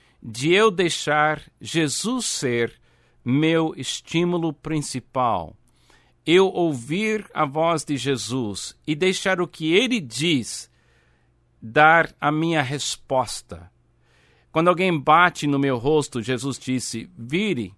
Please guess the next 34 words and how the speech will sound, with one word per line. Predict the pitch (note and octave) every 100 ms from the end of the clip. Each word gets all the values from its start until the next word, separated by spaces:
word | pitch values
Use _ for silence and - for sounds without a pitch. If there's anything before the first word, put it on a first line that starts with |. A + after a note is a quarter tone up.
| _ _ _ _ B2
deixe | B2 F#3 G3
a | F#3+
pessoa | F3+ - F3+
bater | D3+ C#3+ C#3+
de | C3+ C3+
novo." | A#2+ A#2 G2 F2 E2 _ _ _ _ _
Quando | C#3+ C#3+
alguém | D#3 C#3+ D#3 D#3+
pede | - D3 D3 C3
para | C#3+
você | C3+ C3+ C#3+
andar | C3 C3+ C3+
uma | C3+ C3 A#2+ A2 _ _
milha, | - D#3 F3+ D#3+ B2 A2+
você | A#2+ - D3
vai | C3 C#3+ C#3+
uma | C#3+
segunda. | C#3 - - C#3+ C#3 F#3+ F#3+ D3+ G#2 F2+ D2 - _ _ _ _ -
Ele | F#3
tá | G3 G#3+
dizendo: | E3+ C#3+ G3 G3+ D#3 A#2 -
não | E3+ A#3+
deixa | A3+ D#3+ G3+ A#3 - A3+ -
o |
que | D#3+ -
o | D3+
mundo | C3+ D3 G3 G3 D#3 B2+
faz | - - C#3+ B2+ G#2 E2+ - - _ _ _ _
ser | - - - D3+ D#3 D#3+ C3 -
o | C#3
estímulo | C#3 - - E3+ E3 C#3
da | A#2
sua | A2 - A2
vida. | F#2+ G2+ E2+ F2+ -